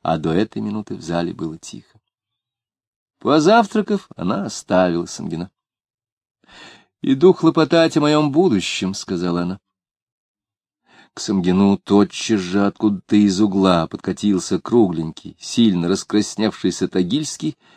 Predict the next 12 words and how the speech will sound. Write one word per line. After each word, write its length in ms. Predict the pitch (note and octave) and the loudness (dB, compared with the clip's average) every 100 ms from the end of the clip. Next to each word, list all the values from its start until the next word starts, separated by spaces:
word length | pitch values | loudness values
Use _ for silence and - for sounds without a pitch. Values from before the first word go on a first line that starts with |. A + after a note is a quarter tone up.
| _ | _
и 180 | - A2 | 2 2
крикливо, 760 | - G#2+ A#2 G#2 C#3 D3+ D3 B2+ | 4 2 2 4 6 6 4 0
нетвердым 680 | A#2+ A#2 A2 C#3 B2 B2 A#2 | -2 -2 2 2 4 2 2
голосом 400 | C3+ C3 - A#2+ | 2 2 -2 -8
спросил: 440 | - A2 - A#2 _ _ _ _ _ _ _ _ | -6 -6 -4 -6 _ _ _ _ _ _ _ _
«Что 320 | - - - B2+ | -20 -8 2 4
это 140 | A2+ | 4
за 60 | A2+ | 2
чудовище? 600 | A#2 C3 D3 C#3 - C3 _ _ _ - | 2 4 4 0 -4 -8 _ _ _ -2
Из 200 | A#2 - | -2 0
Парижа? 500 | F#2 C#3+ A3 F3 G#2+ _ - | 2 2 4 2 0 _ 0
О-о-о!» 760 | F#2+ A#2 A2 B2 F#2+ E3+ A3 | 4 6 6 6 6 4 2